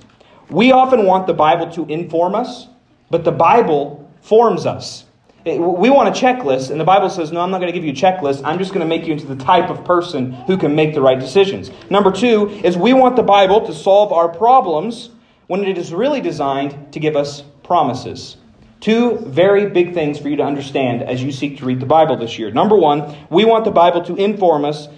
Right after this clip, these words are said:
when it is designed to form us. Let's look at verse six together.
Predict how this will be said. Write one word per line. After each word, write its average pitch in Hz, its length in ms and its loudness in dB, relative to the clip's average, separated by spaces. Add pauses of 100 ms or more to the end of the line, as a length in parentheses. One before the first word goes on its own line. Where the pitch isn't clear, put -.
(120)
when 170 180 -2
it 190 180 2
is 175 140 0
designed 139 720 -4
to 147 80 -4
form 139 320 -2
us. 101 180 -10
Let's 156 140 -10
look 170 120 -8
at - 60 -4
verse 135 240 -4
six 135 220 -6
together. 110 480 -4